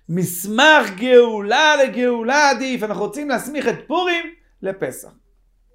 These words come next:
רבי אלעזר אמר, תמא דרבן שמעון בן גמליאל מאוכל. דכתיב לקיים את איגרת הפורים הזאת,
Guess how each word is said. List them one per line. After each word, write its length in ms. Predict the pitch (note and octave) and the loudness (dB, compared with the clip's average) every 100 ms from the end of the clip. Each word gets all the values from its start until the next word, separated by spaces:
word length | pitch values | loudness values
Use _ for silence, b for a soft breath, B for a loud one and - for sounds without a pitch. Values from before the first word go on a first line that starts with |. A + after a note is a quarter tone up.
| _ _ _ b b b b | _ _ _ b b b b
רבי 240 | D3 C4+ | -4 4
אלעזר 440 | A#3 E3+ - A#3+ A#3+ | 6 6 4 2 2
אמר, 220 | F#3+ D3+ | 0 -2
תמא 280 | G3 A#3 B3+ | 0 0 2
דרבן 200 | A3 E3+ | 2 2
שמעון 200 | A#3 A#3 | 0 -2
בן 60 | |
גמליאל 200 | G3 A3 | -2 -2
מאוכל. 320 | F#3 D#3 C#3 - _ _ _ - | 2 2 0 -6 _ _ _ -20
דכתיב 320 | - - F3 | -14 -8 -6
לקיים 400 | F3 F3 A#3 A3 | -4 -4 -4 -4
את 120 | - | -8
איגרת 400 | C#3 F3 A3 G#3+ | -8 -6 -4 -6
הפורים 360 | E3+ F#3 B3 A3+ | -8 -6 -2 -2
הזאת, 580 | A3 F3 D#4+ D4 C#4 | 0 4 6 6 2